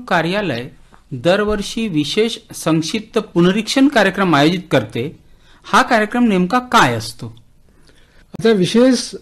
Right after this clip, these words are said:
Speaker 2: संक्षिप्त पुनरीक्षण म्हणजे समरी रिव्हिजन, ज्याला आपण इंग्रजीमध्ये स्पेशल समरी रिव्हिजन म्हणतो, हे दरवर्षी होतं.
Speaker 1: हम्म.
Speaker 2: आणि स-, अगदी सोप्या भाषेत सांगायचं झालं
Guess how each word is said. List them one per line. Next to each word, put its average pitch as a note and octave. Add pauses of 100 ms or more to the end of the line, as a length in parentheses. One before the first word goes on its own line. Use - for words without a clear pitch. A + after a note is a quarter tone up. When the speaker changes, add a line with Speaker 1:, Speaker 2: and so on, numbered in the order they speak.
Speaker 2:
संक्षिप्त A3 (720)
पुनरीक्षण F3 (340)
म्हणजे E3+
समरी F#3
रिव्हिजन, D3 (400)
ज्याला D3
आपण D3+ (100)
इंग्रजीमध्ये D3+
स्पेशल F#3
समरी D#3+
रिव्हिजन D3
म्हणतो, C3 (680)
हे F#3+
दरवर्षी F#3
होतं. E3
Speaker 1:
हम्म. D3 (340)
Speaker 2:
आणि G3+
स-, -
अगदी E3
सोप्या G#3+
भाषेत A3+
सांगायचं G3
झालं D3+